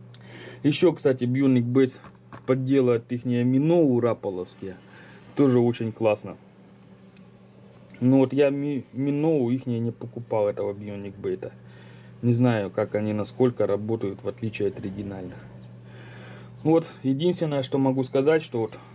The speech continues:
с полной ответственностью вам рекомендую, если вы где-то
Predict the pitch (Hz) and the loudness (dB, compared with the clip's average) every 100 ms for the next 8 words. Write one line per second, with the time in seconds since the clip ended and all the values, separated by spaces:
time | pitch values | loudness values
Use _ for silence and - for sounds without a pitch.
0 | - - - 156 151 139 135 151 - 123 | -20 -8 2 4 4 2 0 -2 0 -2
1 | 110 - 117 123 110 - 120 123 131 131 | -2 -2 0 2 -2 -4 -2 0 4 4
2 | 131 127 143 120 117 117 110 110 110 127 | 6 6 6 6 2 0 0 0 2 0
3 | 123 | 0